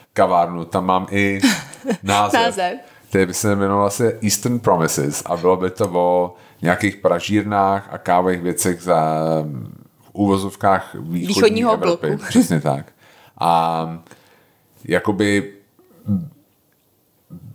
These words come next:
Speaker 1: dávat tam na odiv vlastně ty věci, které jsou dobrý v tomhle tom regionu, že, že mám jako pocit, že některý lidi se za to pořád nějakým způsobem
Speaker 2: Mhm.
Speaker 1: ne styděj, ale prostě považují to za něco méně cennýho. A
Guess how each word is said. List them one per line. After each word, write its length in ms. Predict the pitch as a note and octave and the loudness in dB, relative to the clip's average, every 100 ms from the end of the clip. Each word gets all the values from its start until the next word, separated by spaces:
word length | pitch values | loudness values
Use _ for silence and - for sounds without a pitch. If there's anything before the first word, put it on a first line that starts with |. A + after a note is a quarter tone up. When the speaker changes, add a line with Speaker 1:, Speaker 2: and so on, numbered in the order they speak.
| - _ - | -20 _ -8
Speaker 1:
dávat 420 | F#2+ G2+ G#2 G#2+ | 0 2 2 0
tam 200 | B2 A2+ | -2 0
na 160 | G#2 F#2+ | 0 2
odiv 540 | G2+ F2+ F#2 F2+ - | 0 2 0 -2 -2
vlastně 380 | - D#2+ - G2 | 0 0 0 0
ty 140 | G#2+ | 2
věci, 320 | F#2+ E2+ - F#2+ | 2 2 0 0
které 180 | F2+ | 0
jsou 180 | F#2 G2 | 2 2
dobrý 300 | F2+ D#2+ F2 | 2 2 -2
v 100 | - - _ _ | -4 -14 _ _
tomhle 260 | - F2+ F2+ | -2 0 0
tom 240 | - F#2 | -2 -2
regionu, 480 | E2 D#2 D#2 D2 C2 | 0 0 0 -2 -4
že, 220 | C#2 C#2+ | -6 -6
že 160 | C#2 D2 | -2 0
mám 200 | D2+ D2+ | 0 0
jako 200 | D2 - | -2 -2
pocit, 340 | - D#2+ F2 | -2 -2 -2
že 120 | D#2+ E2 | -2 -2
některý 340 | D#2 - E2+ | -4 -2 0
lidi 220 | D#2+ E2+ | 2 2
se 140 | - E2 | 0 0
za 120 | E2 | 0
to 120 | F2+ | -2
pořád 520 | F2+ E2 F#2 E2+ - | -4 -2 0 0 -2
nějakým 360 | E2 D#2+ F#2 F2 | -4 -4 -4 -6
způsobem 520 | - G#3+ A#3+ - D#2 | -4 0 2 2 -2
Speaker 2:
Mhm. 100 | D#2 | -4
Speaker 1:
ne 160 | G#2 F#2+ | -2 -2
styděj, 560 | - D#2 D2+ F2+ F#2+ | -2 -4 -2 0 2
ale 180 | F2+ F2 | 2 2
prostě 260 | E2+ - E2+ | -4 -8 -4
považují 420 | E2 E2 F2 F2 | 0 0 2 0
to 100 | F2 | 0
za 80 | F2 | -2
něco 200 | E2 E2+ | 0 0
méně 240 | D#2 D#2 | 2 0
cennýho. 440 | - E2 D#2 D#2 D2+ - - - - | 0 0 0 -2 -6 -16 -20 -18 0
A 380 | E2+ E2 E2 | 2 4 0